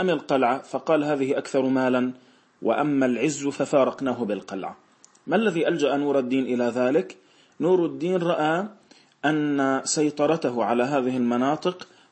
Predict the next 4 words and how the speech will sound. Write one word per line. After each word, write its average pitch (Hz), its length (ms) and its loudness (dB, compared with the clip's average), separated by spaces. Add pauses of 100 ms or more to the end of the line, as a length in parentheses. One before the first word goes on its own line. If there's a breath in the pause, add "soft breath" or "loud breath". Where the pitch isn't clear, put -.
وتوحيده 127 800 2
لكلمة 139 480 0
المسلمين 139 640 0
فيها 151 500 0